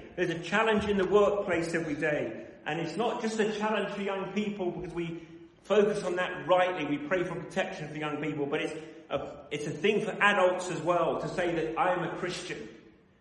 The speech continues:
I'm one of those people who you think are silly and bigoted. I am. I am. And they are my people. See, Moses fought when all of the power in Egypt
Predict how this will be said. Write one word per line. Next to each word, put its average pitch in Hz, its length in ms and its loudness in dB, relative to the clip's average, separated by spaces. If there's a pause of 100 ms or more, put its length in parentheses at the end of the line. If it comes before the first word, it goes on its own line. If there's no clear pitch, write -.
(800)
I'm 208 360 4
one 214 120 4
of 208 120 4
those 190 200 2 (100)
people 180 420 0
who 170 140 0
you 170 220 0
think 165 320 -4
are 156 80 -8
silly 165 400 -6
and 156 140 -2
bigoted. - 560 -8 (840)
I 147 260 0
am. 143 300 -2 (560)
I 139 220 -4 (100)
am. 117 280 0 (680)
And 110 160 -2
they 123 120 2
are 117 140 -2
my 113 340 0
people. 101 340 -8 (1700)
See, 190 200 -4
Moses 214 460 6
fought 214 320 6
when 202 140 2 (160)
all 247 340 6
of 220 80 2
the 208 140 2
power 208 480 4
in 202 100 0
Egypt 208 540 -4